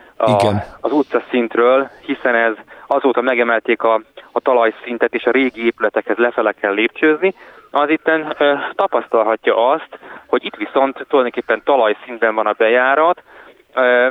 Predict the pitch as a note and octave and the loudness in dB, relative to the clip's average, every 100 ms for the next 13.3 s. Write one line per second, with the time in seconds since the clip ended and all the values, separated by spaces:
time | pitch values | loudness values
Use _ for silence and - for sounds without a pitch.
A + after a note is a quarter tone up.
0 | - C#3 D3 D3 E3 F3+ C#3 D3 - B2+ | 0 -2 -2 -2 -2 -2 0 0 2 2
1 | D3 - - _ C3 D3 D#3 D3 E3 E3 | 2 -2 -20 _ -6 -4 -8 -4 0 0
2 | F3 - D#3+ D#3+ - F3+ D#3 C3+ A2+ - | 0 0 0 -2 0 2 2 0 -2 -2
3 | A#2+ G#2+ G#2 G#2 G2+ - A2 G#2+ D3+ B2+ | 0 0 0 -4 -6 -2 -2 0 0 0
4 | A2+ - D3 A#2 G#2+ - B2+ A2+ A2 A2 | -2 0 0 0 -2 -2 -2 0 -2 -2
5 | A2+ A2+ A#2 A2 G#2+ - - - - C3 | 0 0 -2 0 -2 -4 -20 -4 2 2
6 | C3+ - A2+ G#2+ A2+ G#2+ A2 - G#2+ - | 2 0 0 2 2 2 0 -2 -6 -4
7 | - A2+ G#2+ - - _ - A#2 A#2+ A2 | 0 2 2 0 -10 _ -6 -2 -2 -2
8 | - G2+ G#2 G#2 - A2 G#2+ A2+ B2 C#3+ | 0 0 -2 -8 -2 0 2 2 0 0
9 | C#3 D3 D#3+ - - - B2 D#3+ - B2+ | 0 2 0 -2 -10 -4 -2 -2 -2 -6
10 | - - E3 E3 A#2 - A#2+ C3+ A#2+ A2 | -6 -4 0 2 0 -2 -4 -2 0 0
11 | A2+ B2 - C3 - C3 A2 A2 G#2 A#2 | 2 0 0 -2 0 0 2 0 2 2
12 | C3 - - - - - C#3 A2+ - A#2+ | 0 -2 -10 -12 -6 0 0 0 -2 -4
13 | - G#2+ G#2+ | -2 0 0